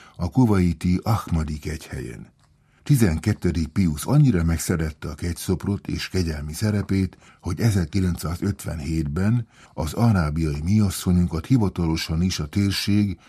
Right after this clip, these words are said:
és a kuwaiti apostoli vikáriátus patrónájává nyilvánította. Mindez csak növelte a katolikus hívek áhítatát,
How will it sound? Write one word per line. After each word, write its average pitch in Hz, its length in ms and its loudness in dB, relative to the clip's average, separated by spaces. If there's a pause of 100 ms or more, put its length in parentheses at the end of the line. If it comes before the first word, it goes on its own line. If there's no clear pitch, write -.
és - 180 -2
a 98 100 2
kuwaiti 90 560 0
apostoli 85 640 -2
vikáriátus 82 1040 -2 (140)
patrónájává 82 1040 0
nyilvánította. 76 1040 -4 (420)
Mindez 143 380 6
csak 120 220 0
növelte 78 480 2
a 78 60 -6
katolikus 87 600 0
hívek 76 420 -2
áhítatát, 95 760 -2